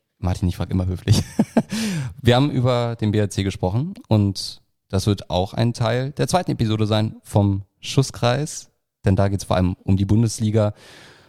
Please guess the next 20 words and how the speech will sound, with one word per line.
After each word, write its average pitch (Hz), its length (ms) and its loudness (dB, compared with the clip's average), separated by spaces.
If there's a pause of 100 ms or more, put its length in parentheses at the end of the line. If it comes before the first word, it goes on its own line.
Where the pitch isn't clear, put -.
(540)
denn 92 100 4
die 92 140 -4
pausiert 104 400 -2
ja 92 240 -2 (160)
aktuell, 92 360 0
wir 92 100 0
haben 92 80 0
keine 95 260 0
Halle 95 160 -2
gespielt 104 580 -4
und - 480 -2
es - 160 -4
geht 110 160 0
ja 113 80 4
dann 101 220 2
doch - 320 0
auch 117 160 0
in 117 100 0
absehbarer 107 480 -2
Zeit 107 460 -2